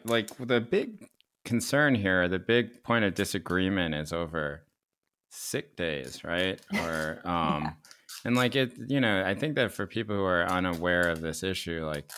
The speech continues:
Speaker 1: you know, like, it's always a bit surprising. It was a little surprising to me the first time I read about it, where I was like, "Oh, it's about sick days?"
Speaker 2: It
Speaker 1: You know,
Speaker 2: sounds
Speaker 1: like
Speaker 2: insane.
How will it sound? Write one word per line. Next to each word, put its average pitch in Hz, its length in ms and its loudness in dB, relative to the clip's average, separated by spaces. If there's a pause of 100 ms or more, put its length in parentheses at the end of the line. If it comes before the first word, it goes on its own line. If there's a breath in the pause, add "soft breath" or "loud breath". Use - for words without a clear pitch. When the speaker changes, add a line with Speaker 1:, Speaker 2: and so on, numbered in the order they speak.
Speaker 1:
you 90 100 -8
know, 73 140 -6
like, 78 220 -10
it's 80 160 -8
always 85 280 -2
a 78 40 -16
bit 82 180 -8
surprising. 78 600 -4
It 73 60 -6
was 92 100 -8
a 147 40 -4
little 92 200 0
surprising 87 480 -2
to 85 60 -4
me 87 100 -2
the 78 80 -4
first - 240 -10
time 80 160 -6
I 76 60 -4
read 73 220 -4
about 69 320 -8
it, 71 80 -12
where 71 120 -10
I - 20 -6
was 78 120 -14
like, 78 140 -20
"Oh, 135 160 -6
it's - 160 -10
about - 300 -14
sick - 600 -14
days?" 175 400 -8
Speaker 2:
It 208 120 2
Speaker 1:
You 240 120 2
know, 302 180 8
Speaker 2:
sounds 277 60 2
Speaker 1:
like 190 240 2
Speaker 2:
insane. 170 640 2